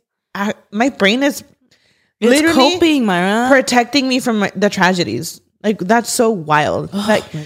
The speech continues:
Speaker 2: God.
Speaker 1: that's so wild that, like, I think I'm part of my brain. At this point, me and my brain are, like, enemies. Like, that's, I didn't even know that. Like,
Speaker 2: Oh my
Speaker 1: that's
Speaker 2: God.
Speaker 1: wild. That's just crazy
Speaker 2: No,
Speaker 1: what
Speaker 2: and it makes sense.
Speaker 1: It's crazy what your
Speaker 2: It's
Speaker 1: brain does
Speaker 2: crazy.
Speaker 1: without you. Like,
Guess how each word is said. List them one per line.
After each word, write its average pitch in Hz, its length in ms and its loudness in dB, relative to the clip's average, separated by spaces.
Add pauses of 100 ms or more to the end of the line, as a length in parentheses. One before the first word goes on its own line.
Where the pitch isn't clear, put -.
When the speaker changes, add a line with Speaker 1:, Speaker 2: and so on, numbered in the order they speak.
(100)
Speaker 2:
God. 170 100 -10
Speaker 1:
that's 285 160 2
so 381 140 2
wild 277 260 4
that, 262 260 2
like, 214 300 0 (260)
I 254 160 2
think 311 280 -2
I'm 277 160 2
part 190 260 2
of 233 80 -2
my 220 160 0
brain. 175 320 -2
At 202 140 0
this 220 160 -2
point, 240 200 -4
me 208 140 -2
and 214 80 -2
my 185 220 0
brain 170 280 -2
are, 170 80 0
like, 160 200 -2
enemies. 151 500 -4
Like, 160 300 -2
that's, 196 420 -2
I 202 100 4
didn't 240 160 2
even 165 240 0
know 170 160 0
that. - 320 -8 (760)
Like, 214 120 0
Speaker 2:
Oh 185 40 -6
my - 20 -6
Speaker 1:
that's 170 260 0
Speaker 2:
God. 160 300 -2
Speaker 1:
wild. 151 580 0 (680)
That's 294 240 -4
just 381 160 -6
crazy 269 260 0
Speaker 2:
No, 214 60 4
Speaker 1:
what 240 160 4
Speaker 2:
and 214 100 0
it 202 60 2
makes 208 260 0
sense. 165 680 -2 (120)
Speaker 1:
It's 226 160 -2
crazy 269 280 0
what 285 140 0
your 254 100 -2
Speaker 2:
It's 196 80 -6
Speaker 1:
brain 190 220 0
does 226 160 2
Speaker 2:
crazy. 220 60 -2
Speaker 1:
without 185 360 2
you. 202 220 -2
Like, 180 260 0